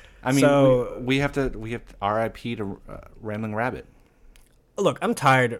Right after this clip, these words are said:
Speaker 2: Rambling Rabbit is gonna come back to life. This, this dude is clearly indestructible and is
Speaker 1: He was
Speaker 2: clearly the
Speaker 1: burned.
Speaker 2: brains behind the whole Firefly Funhouse operation, right? Because no one else has died and come back to life, right? He's the only one.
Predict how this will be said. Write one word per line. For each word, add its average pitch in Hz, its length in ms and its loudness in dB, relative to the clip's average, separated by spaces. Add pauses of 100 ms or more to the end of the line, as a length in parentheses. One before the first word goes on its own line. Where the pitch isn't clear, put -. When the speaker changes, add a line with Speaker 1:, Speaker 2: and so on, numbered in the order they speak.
(140)
Speaker 2:
Rambling 226 300 6
Rabbit 147 260 4
is 127 100 -4
gonna 131 120 0
come 120 160 -4
back 117 140 2
to - 80 -10
life. 98 280 -6
This, 151 180 -6 (180)
this 175 140 4
dude 175 240 0
is 139 80 -4
clearly 180 480 2
indestructible 139 720 -2 (300)
and 131 380 0 (200)
is 139 160 -4
Speaker 1:
He 143 80 -8
was 165 60 -6
Speaker 2:
clearly 214 200 8
the 160 80 4
Speaker 1:
burned. 123 100 2
Speaker 2:
brains 147 360 4
behind 127 560 0 (440)
the 139 140 -2
whole 185 440 4
Firefly 139 500 4
Funhouse 123 380 -2
operation, 110 600 -8 (340)
right? 127 180 -4
Because 131 360 -2 (460)
no 135 260 4
one 208 160 8
else 202 300 0
has 113 180 -4
died 110 340 -2
and 107 120 -6
come 113 160 -4
back 110 200 -4
to - 80 -10
life, 98 420 -10 (240)
right? 170 220 -2 (800)
He's 226 200 -4
the 214 140 0
only 233 180 6
one. 233 280 4